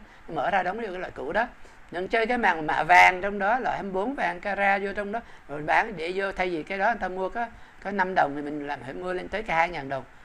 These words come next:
thì cái chuyện đó thì bảo đảm đắt tiền mà không có tăng cái value lên được đâu. Ok,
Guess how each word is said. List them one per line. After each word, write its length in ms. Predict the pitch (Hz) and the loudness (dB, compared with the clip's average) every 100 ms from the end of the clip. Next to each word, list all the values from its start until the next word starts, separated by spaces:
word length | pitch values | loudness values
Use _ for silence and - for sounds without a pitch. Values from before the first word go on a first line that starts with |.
| - | -16
thì 120 | 127 | -12
cái 140 | 120 196 | -8 -8
chuyện 300 | 147 107 127 | -8 -10 -8
đó 220 | 143 196 - | -6 -6 -10
thì 80 | - | -14
bảo 180 | - - - | -14 -14 -14
đảm 180 | - - - - - - - | -14 -16 -20 -20 -20 -20 -4
đắt 200 | 196 - | -4 -2
tiền 200 | 160 123 - | -4 -4 -8
mà 80 | 123 | -12
không 200 | 143 156 | -12 -10
có 100 | 160 | -10
tăng 300 | 170 160 151 143 - - | 0 0 -2 -12 -18 -12
cái 100 | 160 | 0
value 280 | 147 147 | 0 0
lên 220 | 143 147 127 | -8 -10 -14
được 200 | 113 131 | -14 -8
đâu. 160 | 135 - - - - - - | -10 -10 -20 -20 -20 -20 -20
Ok, 140 | 131 | -16